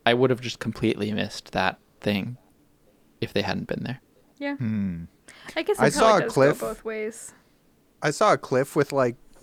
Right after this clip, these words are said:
Speaker 3: twenty-five bloodstains next to it. And the only thing that I could find to, like, justify why they were all there was a, a sign that said, "Try jumping." <laughs>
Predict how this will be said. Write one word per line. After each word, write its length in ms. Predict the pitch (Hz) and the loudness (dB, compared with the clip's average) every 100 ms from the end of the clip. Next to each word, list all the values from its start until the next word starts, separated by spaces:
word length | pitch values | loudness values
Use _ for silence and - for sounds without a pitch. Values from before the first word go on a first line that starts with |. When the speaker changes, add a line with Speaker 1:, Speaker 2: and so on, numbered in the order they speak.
| - | -8
Speaker 3:
twenty-five 500 | - 135 135 135 127 | -2 0 4 2 4
bloodstains 560 | 135 131 - 139 127 | 2 2 -2 -4 -4
next 180 | 139 131 | -4 -4
to 120 | - 139 | -2 -4
it. 160 | 139 - - - _ _ | -4 -12 -20 -20 _ _
And 140 | 127 123 | 0 2
the 140 | 143 - | 2 4
only 340 | 143 180 202 | 4 6 4
thing 240 | 196 175 170 | 4 0 2
that 120 | 151 | 4
I 100 | 143 | 4
could 140 | 143 - | 2 0
find 520 | 117 110 135 143 - - | 2 2 -2 -6 -10 -8
to, 100 | - | -2
like, 260 | 120 110 95 | 2 2 2
justify 560 | 107 101 - 127 127 113 | 0 0 0 0 2 2
why 240 | 98 98 | 2 0
they 140 | 107 | 2
were 180 | 104 98 | 2 2
all 100 | 92 | 2
there 340 | 85 82 98 120 | 0 -2 -2 -4
was 380 | 113 107 98 | -2 -2 0
a, 400 | 107 98 92 92 - | 0 2 2 -2 -4
a 100 | 95 | -6
sign 280 | - 101 98 | -2 0 0
that 120 | 95 | -4
said, 220 | - 90 | -4 -6
"Try 260 | - 87 90 | -4 -2 -2
jumping." 520 | 95 85 - 127 143 | -2 -4 -2 -4 -6
<laughs> 60 | - | -14